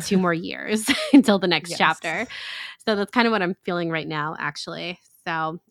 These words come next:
Speaker 1: I don't
Speaker 2: Mm-hmm.
Speaker 1: know. I don't know what's gonna happen to us on Wednesday. <laughs>
Speaker 2: <laughs>
Speaker 1: But it's gonna be an adventure. I'm excited. Uh,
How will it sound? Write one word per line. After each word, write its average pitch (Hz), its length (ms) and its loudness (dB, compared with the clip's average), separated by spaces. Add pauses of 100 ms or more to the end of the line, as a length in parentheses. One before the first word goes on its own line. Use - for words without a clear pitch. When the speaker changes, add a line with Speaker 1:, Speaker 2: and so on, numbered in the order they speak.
(160)
Speaker 1:
I 339 100 2
don't 247 160 2
Speaker 2:
Mm-hmm. 175 100 0
Speaker 1:
know. 180 360 0
I 403 100 4
don't 277 120 2
know 196 100 2
what's 185 180 -4
gonna 196 160 -2
happen 190 260 0
to 165 120 -4
us 190 180 -2
on 180 160 -2
Wednesday. 180 800 0
<laughs> - 80 -10 (400)
Speaker 2:
<laughs> 269 100 2 (1200)
Speaker 1:
But 185 220 2
it's 202 160 -6
gonna 302 200 6
be 208 120 4
an 180 80 2
adventure. 151 580 -2
I'm 175 140 0
excited. 151 580 -4 (1300)
Uh, 175 420 2